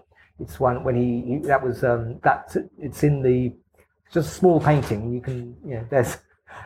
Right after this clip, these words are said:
uh, Angelica and, and the,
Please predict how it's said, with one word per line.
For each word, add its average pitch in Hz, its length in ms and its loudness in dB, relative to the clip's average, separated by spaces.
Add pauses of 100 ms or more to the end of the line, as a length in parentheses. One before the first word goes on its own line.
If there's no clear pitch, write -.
(160)
uh, 120 140 2 (420)
Angelica 135 720 2
and, 123 240 -2
and 120 220 -4
the, 117 300 -2